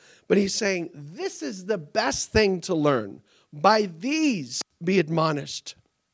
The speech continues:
What admonishes you when you first wake up in the morning? What admonishes you in the middle of the day? What admonishes you at the end of the day?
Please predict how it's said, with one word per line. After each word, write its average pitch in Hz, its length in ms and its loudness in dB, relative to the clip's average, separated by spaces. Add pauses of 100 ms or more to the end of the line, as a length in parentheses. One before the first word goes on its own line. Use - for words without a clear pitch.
(1080)
What 302 180 4
admonishes 254 640 0
you 233 140 -2
when 226 100 -2
you 196 60 -4
first 226 320 -2
wake 214 160 -2
up 202 140 -6
in 175 60 -6
the 170 60 -2
morning? 156 460 -2 (760)
What 214 140 6
admonishes 220 640 0
you 226 100 0
in 214 80 4
the 190 80 0
middle 196 240 2
of 175 60 -2
the 160 100 -4
day? 135 460 -8 (720)
What 185 160 6
admonishes 180 600 2
you 208 100 2
at 202 100 0
the 233 100 -2
end 247 120 -2
of 233 60 -8
the 180 100 -6
day? 117 400 -12